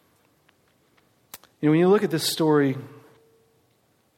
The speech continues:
I can't help but think in, in our culture today, um, we like to give God a back seat and make walking with God sort of a personal thing. Um,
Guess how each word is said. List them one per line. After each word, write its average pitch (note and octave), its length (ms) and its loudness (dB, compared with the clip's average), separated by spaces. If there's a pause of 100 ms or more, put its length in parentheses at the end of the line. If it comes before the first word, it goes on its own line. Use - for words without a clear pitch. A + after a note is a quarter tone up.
(680)
I D3 80 -6
can't F3 120 -2
help F3 120 -2
but C3+ 100 -6
think C3+ 300 -4
in, C3 180 -2
in C#3 140 -4
our D3+ 140 0
culture C#3 480 -8
today, A#2+ 500 -6 (340)
um, A#2 360 -14 (1300)
we C3 80 -16
like C#3+ 160 -4
to D3+ 80 -8
give C3 200 -6
God B2+ 200 0
a B2 40 -4
back A#2 280 -6
seat A2+ 320 -14 (1500)
and C#3+ 240 0
make D#3 240 0
walking D3 480 0
with C#3+ 120 -4
God C#3 240 -2
sort C#3+ 200 -6
of B2 80 -4
a A#2+ 40 -2
personal C#3+ 600 -8
thing. C#3+ 380 -12 (1900)
Um, A#2+ 440 -8